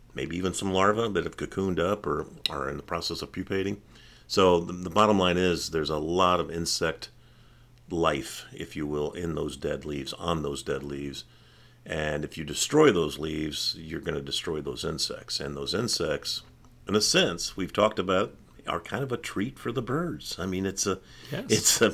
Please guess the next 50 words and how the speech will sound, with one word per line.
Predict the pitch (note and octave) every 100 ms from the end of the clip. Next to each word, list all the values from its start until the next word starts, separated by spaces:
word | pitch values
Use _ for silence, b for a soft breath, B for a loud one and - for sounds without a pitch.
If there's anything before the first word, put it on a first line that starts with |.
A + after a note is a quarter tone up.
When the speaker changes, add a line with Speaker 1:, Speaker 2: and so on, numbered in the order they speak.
| -
Speaker 1:
it's | A2 -
a | G2
pretty | - - D#3+
big | - C#3+ D#3 A2
deal. | B2+ D3 D#3 B B B B -
They | G#2
can, | G#2+ G2+
you | G2+ G#2
know, | E2+
and | F2+
you | F2
watch | F#2+ G2 -
things | F#2+ F2
like, | E2+ E2+ -
uh, | D#2+ D#2 - b b b b b b
you | -
know, | D2+ C#2+
uh, | - C#2 A#1+
song | - - F#2+
sparrows | F2 - D#2 D2+ C#2 D2
and | C2+ C#2
titmice | - G#2+ E2+ D2+ -
and | D2+
other | E2
birds | D2 D#2+ D#2 -
that, | - -
that | C2
shuffle | - - A#2 A#2
through | A2 G#2
the | F2+
leaves, | F#2+ E2 D2
do | C#2+ E2+
that | D#2+ -
two-step, | - A#2 - D#2+ -
if | -
you | E2+
will, | E2 D#2+ D#2
and, | D2+ D#2+ F2
you | D#2
know, | D#2
knocking | F2 F2 F2
the |
leaves | E2+ E2+ C#2+
back | E2 D#2+
and | D#2
forth. | - D#2 -
Towhees | F2 D#2 D#2 C#2
do | D2+
it | D2
too. | - D2+